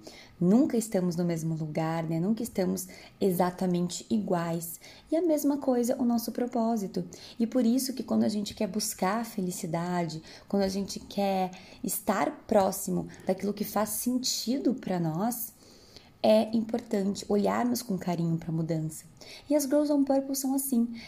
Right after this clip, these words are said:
Elas olham a mudança como algo positivo, algo que vai fazer com que elas se tornem realmente cada vez mais próximas de quem elas são de verdade, da essência original que elas querem colocar no mundo.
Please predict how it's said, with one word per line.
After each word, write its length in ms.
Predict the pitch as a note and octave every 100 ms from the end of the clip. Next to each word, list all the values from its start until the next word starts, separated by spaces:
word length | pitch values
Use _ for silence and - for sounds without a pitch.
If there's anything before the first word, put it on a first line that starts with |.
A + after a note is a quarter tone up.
| - -
Elas 340 | G#3+ A3+ A3+ -
olham 340 | G#3+ C4+ C4+
a 40 | G#3+
mudança 720 | F#3+ E3+ F#3+ A#3 A3+ - E3+ - -
como 200 | A3 A3+
algo 200 | A3+ B3+
positivo, 800 | B3+ B3 C4+ - G#3+ G#3+ F#3+ F#3 -
algo 200 | G#3 F#3
que 120 | F#3+ G#3
vai 140 | G#3
fazer 480 | G#3 A3 F#3+ G3+ A#3
com 160 | A3+
que 140 | A3 G#3+
elas 300 | G3+ G3 G#3
se 140 | -
tornem 460 | - G3 A3 C4 A#3
realmente 520 | G#3 G3 F#3 F#3+ -
cada 260 | G3 F#3 F3+
vez 260 | G#3 G#3 - - -
mais 680 | F#3 F#3+ F#3+ C4+ C#4+ - - - - -
próximas 800 | G3+ G3+ - - F3+ E3 E3 - -
de 100 | F3
quem 220 | F3+ G3+ F#3+
elas 200 | F3+ F3+
são 200 | F#3 F3+
de 120 | F3+
verdade, 760 | E3+ D#3+ E3 F#3 G3 F3 F3+ F#3 -
da 100 | F#3
essência 540 | F#3 F#3 - B3 C4 A#3+
original 420 | G#3+ G#3 G3 F#3+
que 100 | F#3+
elas 160 | F#3+ -
querem 260 | F#3+ F#3+
colocar 500 | F#3 G3 A3 - F#3
no 120 | G#3
mundo. 520 | G#3+ F#3 G3+ A#3 E3+